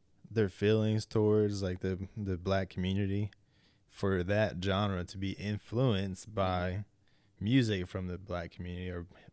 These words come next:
Speaker 1: black culture
Speaker 2: Yeah.
Speaker 1: is pretty ironic.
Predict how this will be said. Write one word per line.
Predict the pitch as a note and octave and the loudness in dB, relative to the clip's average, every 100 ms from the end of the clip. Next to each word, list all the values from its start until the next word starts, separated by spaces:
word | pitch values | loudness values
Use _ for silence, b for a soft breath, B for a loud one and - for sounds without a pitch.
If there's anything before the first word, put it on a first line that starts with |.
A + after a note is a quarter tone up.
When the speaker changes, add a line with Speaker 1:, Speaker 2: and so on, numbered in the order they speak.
| _ - | _ -6
Speaker 1:
black | F#2 E2+ | -4 -4
culture | - F2+ - F#2+ G2 _ - | -8 -10 -6 -8 -8 _ -4
Speaker 2:
Yeah. | A2 F2 b b b _ _ _ - | -2 -2 b b b _ _ _ -16
Speaker 1:
is | - | -14
pretty | - - E2+ | -8 -6 -6
ironic. | - D2 C2 - - | -6 -8 -10 -12 -18